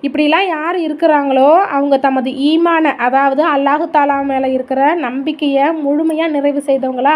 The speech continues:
ஆகின்றாங்க என நபி ஸல்லல்லாஹு அலைஹி வஸல்லம் அவர்கள்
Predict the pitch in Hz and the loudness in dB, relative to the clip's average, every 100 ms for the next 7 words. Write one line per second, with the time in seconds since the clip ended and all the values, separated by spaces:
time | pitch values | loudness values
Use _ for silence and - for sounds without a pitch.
0 | 277 262 262 262 254 233 220 233 - - | 2 0 -4 -6 -6 -4 -6 -10 -18 -20
1 | _ _ _ _ _ _ _ _ _ - | _ _ _ _ _ _ _ _ _ -20
2 | - - 269 277 302 349 269 285 311 294 | -12 -4 -2 0 -2 -2 -2 0 0 2
3 | 285 285 277 277 262 247 247 262 359 | 0 -2 -2 -2 0 0 2 0 0